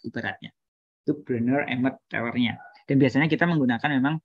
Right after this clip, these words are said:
eh, standarnya itu menggunakan metode B E T untuk mendeteksi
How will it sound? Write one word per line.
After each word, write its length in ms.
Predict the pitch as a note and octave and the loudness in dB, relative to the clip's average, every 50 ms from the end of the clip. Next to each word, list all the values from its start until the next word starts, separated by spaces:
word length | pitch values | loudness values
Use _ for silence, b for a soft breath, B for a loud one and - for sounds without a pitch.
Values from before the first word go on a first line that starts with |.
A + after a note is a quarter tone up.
| _ _ _ _ _ _ _ _ | _ _ _ _ _ _ _ _
eh, 160 | - A#2+ A#2+ | -6 -6 -6
standarnya 800 | - - E3+ D3+ D3 C3+ D3+ F#3 G3+ E3+ C#3+ C3 B2+ C3+ D3+ - | -2 2 2 2 4 4 4 2 2 2 2 4 4 2 2 -2
itu 160 | A#2+ - - | -6 -6 -2
menggunakan 400 | D#3+ C#3+ B2+ A#2 A2+ A2 - C3+ | 0 2 2 0 0 -4 -4 -2
metode 320 | C3+ B2+ A#2+ A#2+ A2 - | -2 -2 -2 -2 -6 -6
B 160 | A2+ - A2 G2 | -6 -6 -8 -8
E 60 | - | -4
T 80 | - C3+ B2+ | -2 0 0
untuk 160 | A#2+ A#2 A#2+ A#2 | 0 0 -4 -6
mendeteksi 480 | - - - - - - A#2+ A2+ G#2 | -6 -8 -18 -20 -12 -4 -4 -4 -4